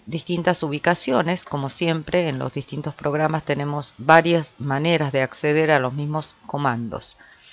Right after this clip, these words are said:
Esto para facilitar el trabajo.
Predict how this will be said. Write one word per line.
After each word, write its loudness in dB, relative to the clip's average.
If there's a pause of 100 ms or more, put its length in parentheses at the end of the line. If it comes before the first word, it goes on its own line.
(500)
Esto 0
para 4
facilitar 0
el 0
trabajo. -2